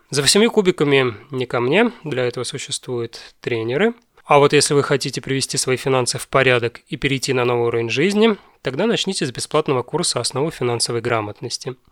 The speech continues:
А если вы готовы инвестировать в себя и хотите достичь финансового благополучия как можно быстрее, э, жду вас на полном курсе.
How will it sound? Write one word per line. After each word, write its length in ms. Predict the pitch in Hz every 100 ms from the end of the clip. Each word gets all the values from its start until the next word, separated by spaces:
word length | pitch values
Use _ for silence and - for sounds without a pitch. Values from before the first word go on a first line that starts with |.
| _
А 100 | 160
если 180 | 151 143
вы 60 |
готовы 260 | 143 139 127
инвестировать 420 | 123 - 131 127
в 80 | -
себя 420 | - 131 131 120
и 60 | 117
хотите 380 | 135 - 131
достичь 440 | 123 123 - 127 -
финансового 520 | - 123 120 - 127
благополучия 800 | 117 127 120 131 127 123 - 120
как 260 | - 131 -
можно 400 | 131 123 113 107
быстрее, 600 | 113 - 127 139 190 131
э, 140 | 156
жду 180 | 143 139
вас 160 | 233 -
на 80 | 139
полном 260 | 139 135
курсе. 440 | 120 117 117 -